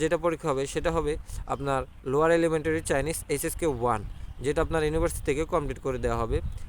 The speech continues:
এবং এইচএসকে ওয়ানে সেখানে আপনার ফ-, ক্রেডিট থাকবে ফোর, যেখানে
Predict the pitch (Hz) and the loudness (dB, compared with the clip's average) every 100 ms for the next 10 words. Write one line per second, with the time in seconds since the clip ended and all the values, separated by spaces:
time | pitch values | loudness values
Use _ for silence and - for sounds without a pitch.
0 | - - 135 147 156 170 - 175 151 151 | -4 -2 0 0 0 -2 0 2 4 4
1 | 147 170 - - - - 147 165 165 160 | 2 -4 -8 -14 -4 0 2 2 2 2
2 | 160 - - - 156 151 160 165 147 175 | -2 -2 -6 -2 0 0 0 0 0 -2
3 | - - 120 101 - - - - - 160 | -4 0 0 -2 -8 -10 -6 -6 0 2
4 | 170 170 | 2 2